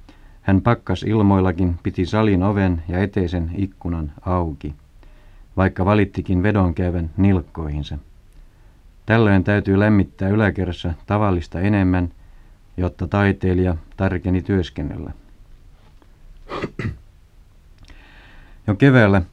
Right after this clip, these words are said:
yhdeksäntoistasataaviisitoista Aholahteen saapuessaan Rissasella oli mukanaan nuori mallityttö.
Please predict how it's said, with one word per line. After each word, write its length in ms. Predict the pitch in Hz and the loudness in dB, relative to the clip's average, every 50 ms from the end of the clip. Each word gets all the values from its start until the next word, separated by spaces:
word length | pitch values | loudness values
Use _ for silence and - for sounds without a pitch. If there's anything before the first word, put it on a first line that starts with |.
| - - - - - - | -14 -20 -20 -20 -6 0
yhdeksäntoistasataaviisitoista 1600 | 113 117 120 113 98 - 101 98 107 104 101 - 92 87 87 104 101 98 113 123 117 98 98 90 - 101 95 90 - - 92 87 - _ - - - - - - - - - - - | 2 2 4 2 2 2 2 2 2 0 -2 -2 -4 -2 0 0 0 2 2 2 2 0 -2 -2 -2 -2 -2 -2 -2 -4 -6 -6 -6 _ -20 -20 -20 -20 -20 -20 -20 -20 -18 -6 0
Aholahteen 600 | 101 110 113 117 107 101 92 92 - - 92 90 87 | 2 4 4 4 4 2 0 0 -2 0 0 0 2
saapuessaan 840 | - 107 110 107 95 101 95 98 92 - - - 95 92 92 90 - - - - - - - - - - - - | 2 2 2 2 2 2 2 0 0 -2 -2 0 0 0 0 -2 -4 -10 -18 -20 -20 -20 -20 -20 -20 -12 -6 -2
Rissasella 560 | - 107 113 - - 101 92 98 95 95 95 | 0 0 0 0 0 -2 0 2 2 4 4
oli 140 | 95 95 92 | 4 4 4
mukanaan 540 | 101 107 - 110 101 95 90 90 90 92 | 2 2 2 2 2 4 4 4 4 2
nuori 320 | 98 107 104 98 92 90 85 | 2 2 2 0 0 0 0
mallityttö. 960 | 87 101 104 107 104 95 90 87 82 - - 95 - - _ - - - | 0 0 2 2 2 2 0 0 -2 -4 -6 -6 -6 -8 _ -18 -14 -12